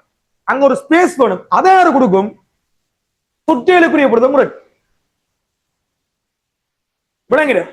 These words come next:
அப்ப உள்ளுக்க நிக்கிறவர் யாரு? புளியவன் கூடு. என்னத்துக்கு? கலவடிவம் வேணும். உனக்கு தெரியும் அது பெர்மனன்ட் ஸ்ட்ரக்சரா என்ன செய்யலாது? நிக்கலாது. அப்ப என்னது? உடைக்கப்பட்டு மூளை உருவாக்கப்படும்.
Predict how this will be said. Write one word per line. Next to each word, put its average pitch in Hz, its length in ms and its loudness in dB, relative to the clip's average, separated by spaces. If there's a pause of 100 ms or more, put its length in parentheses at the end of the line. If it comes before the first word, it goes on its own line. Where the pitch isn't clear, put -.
(440)
அப்ப 196 120 0 (360)
உள்ளுக்க 311 400 2
நிக்கிறவர் 311 480 0
யாரு? 294 220 0 (1200)
புளியவன் 247 460 2
கூடு. 165 180 0 (1300)
என்னத்துக்கு? 285 480 0 (840)
கலவடிவம் 285 560 2
வேணும். 180 220 -4 (200)
உனக்கு 277 300 0 (100)
தெரியும் 320 360 2
அது 320 160 0
பெர்மனன்ட் 311 380 0
ஸ்ட்ரக்சரா 302 420 0
என்ன 330 100 0
செய்யலாது? 233 400 2 (440)
நிக்கலாது. 254 500 0 (120)
அப்ப 339 160 -2
என்னது? 220 200 0 (460)
உடைக்கப்பட்டு 233 720 0 (280)
மூளை 320 300 0
உருவாக்கப்படும். 208 560 -2